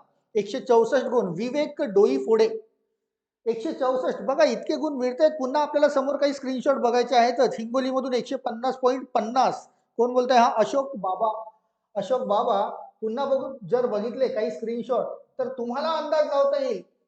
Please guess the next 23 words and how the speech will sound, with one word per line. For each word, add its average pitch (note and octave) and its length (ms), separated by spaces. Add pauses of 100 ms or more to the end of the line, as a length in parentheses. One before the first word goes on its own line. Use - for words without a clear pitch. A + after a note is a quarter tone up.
बरं E4+ 140
का. A#3+ 60
हे - 260
त्यांनी A#3+ 320
रिप्लाय C#4 380
केलेले C#4 300
आहेत, A3+ 120
हे A#3 100
मी G#3+ 280
लिहिलेलं B3 440
नाहीये, A3 440 (600)
मी A3+ 160
लिहिलेलं A3+ 380
नाहीये, A#3+ 460
त्यांनी G#3+ 240
केलेले A3 420
रिप्लाय A3+ 360
आहे B3 140
ते A3 340
फक्त B3+ 220
मी D4 140
वाचून A#3 360
दाखवतोय. E3 400